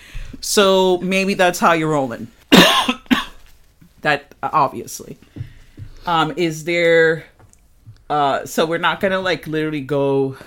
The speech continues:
scene for scene for the thing, but, um, is there something, probably anything stand out to you in that first part of the film?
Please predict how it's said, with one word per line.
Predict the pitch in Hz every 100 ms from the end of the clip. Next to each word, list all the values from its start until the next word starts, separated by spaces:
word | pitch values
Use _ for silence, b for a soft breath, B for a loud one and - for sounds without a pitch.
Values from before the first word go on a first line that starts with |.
| -
scene | - 156 151
for | 147
scene | 135 151 131 120 151 - _ _ _
for | - 156 139
the | 135
thing, | 139 127 131
but, | 147 131 113 - _ _
um, | 156 147 139
is | 139 139
there | 151
something, | 143 160 156 165 156 151 139 - _
probably | 156 147 143 139 143 143 139 139 131 - _ _ _ _
anything | 170 175 170 165
stand | - 170 156
out | 151 147
to | -
you | 160
in | 147
that | 131
first | 120 170 156 143 -
part | 180 170 160
of |
the | 160
film? | 147 165 160 160 185